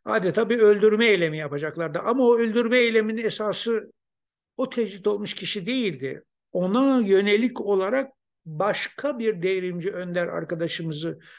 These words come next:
öldürmeyi ya da başka şeyler yapmayı planlıyorlardı. Orada o kritik anda ona durulmasa bunlar amaçlarına da ulaşabilirlerdi. Ben o kritik anda ona karşı durduğumda tecrit oldum.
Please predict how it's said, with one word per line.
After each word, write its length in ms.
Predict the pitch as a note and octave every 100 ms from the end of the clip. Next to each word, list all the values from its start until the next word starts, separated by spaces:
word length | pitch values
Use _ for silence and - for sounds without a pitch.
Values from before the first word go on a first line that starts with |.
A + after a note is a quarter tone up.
| - _
öldürmeyi 760 | G#3 F3+ D#3+ E3+ E3 E3 E3 D#3+
ya 180 | D#3
da 160 | D#3 D3
başka 320 | D#3 D#3+ G3
şeyler 320 | - F3 D#3+
yapmayı 440 | D#3 C#3+ - D#3+ D3+
planlıyorlardı. 1000 | G#3 E3 D3+ D3+ C#3+ C#3+ C#3 C3+ C#3 - _ _ - - - _
Orada 400 | C#4 C4 G#3 G#3+
o 140 | C4
kritik 400 | C4+ C4 - -
anda 340 | G3 F3+ E3 D3+
ona 340 | F#3+ G#3+ G3
durulmasa 800 | G3 B3+ C4 G3 D#3+ - A#3 A#3+ _ _ _ _ _ _ _ _ _ _
bunlar 320 | F#3 F3+ F#3
amaçlarına 640 | F3+ F3+ F#3 G#3 G#3 A3
da 60 | F#3+
ulaşabilirlerdi. 840 | F3+ F3 - F3 F#3 F#3+ E3+ D3 D3+
Ben 120 | A3
o 160 | A3+
kritik 320 | A3+ A3 - G#3
anda 180 | F#3
ona 240 | F3+ F3 F#3
karşı 360 | E3+ D#3+ D#3+
durduğumda 720 | D3 E3+ E3+ F#3+ F#3 F#3+ A#3 A#3 - -
tecrit 420 | - A#3 F3+ A#3 G#3
oldum. 440 | E3 C#3 C3+ -